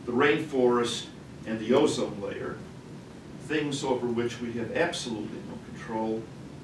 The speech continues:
but not for our families, our nations, and our people. In the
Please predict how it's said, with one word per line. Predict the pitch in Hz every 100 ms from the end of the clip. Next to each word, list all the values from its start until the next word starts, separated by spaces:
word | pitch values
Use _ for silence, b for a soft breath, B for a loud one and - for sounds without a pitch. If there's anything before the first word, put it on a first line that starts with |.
| - - - B B - -
but | 113
not | 117 117 -
for | - 107 104 101
our | 101
families, | 98 120 113 110 107 107 - - - - - - - - - -
our | 104
nations, | 104 104 110 107 95 95 - - - -
and | 107
our | 113
people. | - - - - 208 - - 269 - - - - - - B B B B
In | -
the | -